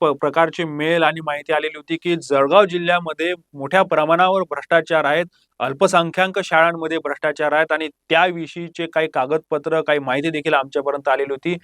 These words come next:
आणि अनेकदा आमचे जे काही व्हिडिओ येत होते त्यामध्ये देखील खाली कमेंट बॉक्समध्ये देखील,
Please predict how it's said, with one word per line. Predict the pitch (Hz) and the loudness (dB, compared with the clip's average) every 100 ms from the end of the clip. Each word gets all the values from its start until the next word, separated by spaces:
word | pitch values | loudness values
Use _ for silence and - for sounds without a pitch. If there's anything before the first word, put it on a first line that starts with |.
| - - _ - | -14 -20 _ 0
आणि | 151 175 | 0 2
अनेकदा | 151 190 185 185 190 190 _ - | 2 2 4 6 6 2 _ -8
आमचे | 151 151 170 | -6 -4 -4
जे | 165 | -2
काही | 170 180 | 2 2
व्हिडिओ | 151 156 202 | 2 6 8
येत | 214 190 | 8 6
होते | 175 175 165 | 0 -2 -2
त्यामध्ये | 165 160 165 165 | 2 0 0 -6
देखील | 170 170 180 170 | -6 -4 -4 -2
खाली | 160 170 | -2 -2
कमेंट | 165 151 190 | 0 0 0
बॉक्समध्ये | 175 165 160 170 160 156 | 4 4 4 -2 -4 -2
देखील, | 151 165 165 | -4 -2 -4